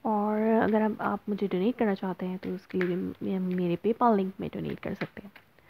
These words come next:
So, let's start your reading, अ, और मेरे दूसरे channel को भी subscribe करें, उसका link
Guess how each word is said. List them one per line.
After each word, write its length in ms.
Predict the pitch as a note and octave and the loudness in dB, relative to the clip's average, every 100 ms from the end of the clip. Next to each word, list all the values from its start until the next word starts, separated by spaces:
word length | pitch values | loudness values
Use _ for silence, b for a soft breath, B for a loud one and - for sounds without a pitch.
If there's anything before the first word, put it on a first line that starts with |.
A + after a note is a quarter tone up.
| B B B B B B _ - - - | B B B B B B _ -20 -4 6
So, 100 | A#3 A3+ A3+ A3+ A#3 A3+ B B B _ - - - _ - _ _ - - _ - - - - - _ - - - - - | 8 10 10 10 8 4 B B B _ -18 -18 -20 _ -20 _ _ -20 -20 _ -20 -20 -20 -20 -20 _ -20 -20 -20 -20 -2
let's 220 | C4 C4+ - | 0 0 6
start 260 | D#4 D4+ | 6 6
your 240 | D#4 D4+ C4 | 4 6 8
reading, 260 | B3+ C4 B3+ - | 6 4 0 2
अ, 400 | A3 A3 A3 A3 - - _ _ - - - _ _ _ _ _ _ _ _ b b b b b b - - | 4 4 4 2 -4 -20 _ _ -20 -20 -20 _ _ _ _ _ _ _ _ b b b b b b -14 4
और 200 | G#3+ G#3+ | 10 10
मेरे 220 | A3+ B3+ | 10 8
दूसरे 240 | A#3+ A#3 C#4+ | 8 4 6
channel 260 | D4+ B3 | 6 6
को 100 | A#3+ | 6
भी 120 | A3+ | 4
subscribe 460 | G#3+ G3+ - G#3 F#3+ | 4 2 0 2 2
करें, 320 | - G3 G3 | 2 -2 0
उसका 260 | A3 - G3 | -2 -2 2
link 260 | F#3+ G3 | 2 0